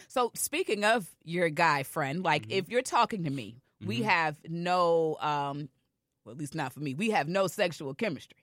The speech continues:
Speaker 2: Okay.
Speaker 1: We're just talking. We're
Speaker 2: Okay.
Speaker 1: just hanging out as if I was a man with a penis.
Speaker 2: Got you.
Speaker 1: Your guy friend.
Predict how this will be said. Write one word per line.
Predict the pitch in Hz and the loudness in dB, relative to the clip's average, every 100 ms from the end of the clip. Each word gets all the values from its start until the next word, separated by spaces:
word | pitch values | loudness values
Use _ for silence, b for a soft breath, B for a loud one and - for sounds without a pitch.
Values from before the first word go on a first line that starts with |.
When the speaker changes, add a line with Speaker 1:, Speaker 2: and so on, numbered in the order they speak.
| - | 0
Speaker 2:
Okay. | 120 127 113 139 | 0 2 2 2
Speaker 1:
We're | 180 | 0
just | 165 165 - | 0 -2 -2
talking. | 349 233 - _ _ _ - | -2 -2 -2 _ _ _ -2
We're | 101 | 0
Speaker 2:
Okay. | 104 | 0
Speaker 1:
just | - | 2
hanging | 220 226 | 0 0
out | 170 131 | 0 2
as | 165 | 0
if | 190 180 | 0 4
I | 190 | 4
was | 180 202 202 | 4 2 2
a | |
man | 233 196 160 156 | 2 0 0 -2
with | 156 156 | -2 -4
a | 185 | -2
penis. | 170 113 - - - | -4 -6 -12 -16 0
Speaker 2:
Got | 120 107 | 0 2
you. | 82 | 0
Speaker 1:
Your | 180 196 | 0 4
guy | 196 175 | 6 6
friend. | 175 - 104 | 4 -2 -10